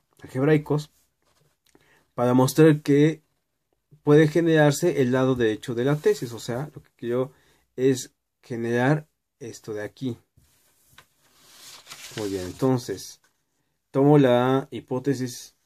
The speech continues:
y le voy a agregar el término que habíamos quedado en ambos lados. Ujú. Ok, vuelvo a poner aquí la hipótesis para,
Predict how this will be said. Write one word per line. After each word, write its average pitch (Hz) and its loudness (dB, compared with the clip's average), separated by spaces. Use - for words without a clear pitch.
y 117 -12
le 113 -2
voy 123 4
a 135 4
agregar 123 0
el 123 -6
término 127 0
que 110 -8
habíamos 113 -4
quedado 156 -2
en 107 -18
ambos 107 -10
lados. - -14
Ujú. 127 -14
Ok, 98 -20
vuelvo 113 0
a 110 -2
poner 117 -2
aquí 113 -6
la 113 -2
hipótesis 147 -6
para, 101 -6